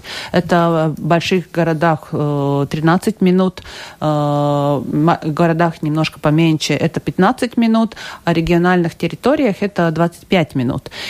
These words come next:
И чтобы не было снижения зарплат э, ну, всем медикам, которые работают на этих бригадах. Мы очень смотрим на то, чтобы в следующем году мы могли увеличить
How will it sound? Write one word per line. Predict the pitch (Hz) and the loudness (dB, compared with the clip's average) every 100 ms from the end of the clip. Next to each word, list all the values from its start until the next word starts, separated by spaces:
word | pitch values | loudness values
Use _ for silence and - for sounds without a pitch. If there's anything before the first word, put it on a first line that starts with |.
| - | -8
И | - 220 277 | 0 2 2
чтобы | - - 190 185 175 - | 0 -2 0 2 0 -2
не | 175 196 240 | 0 2 2
было | 214 190 175 165 160 156 - | 2 2 2 2 0 0 0
снижения | 180 156 208 214 185 165 | -2 0 2 2 2 2
зарплат | 165 147 196 226 - - - _ - | 0 -2 0 2 0 -8 -20 _ -16
э, | - - | -14 -10
ну, | - 202 | -2 0
всем | 208 - 220 185 | 2 2 2 4
медикам, | 196 180 170 | 2 0 -2
которые | 170 165 180 175 | -2 0 2 2
работают | 175 170 170 - 131 | 0 0 0 -2 -4
на | 143 | -4
этих | 139 139 | -4 -6
бригадах. | 135 127 147 135 - - - - - - | -6 -4 -2 -2 -4 -8 -12 -10 -6 2
Мы | 185 294 - | 2 4 2
очень | 196 226 220 185 170 | -2 0 0 0 0
смотрим | - 190 208 185 | 0 0 2 2
на | 165 | 0
то, | - 175 226 | 0 0 0
чтобы | - - 160 160 156 | -2 -2 0 0 -2
в | |
следующем | - 185 175 - 160 | 0 0 0 -2 -2
году | 160 156 208 | 0 2 2
мы | 196 | 2
могли | 175 165 151 175 185 | 2 2 2 2 0
увеличить | - 160 170 202 - 156 | 0 0 2 2 0 -6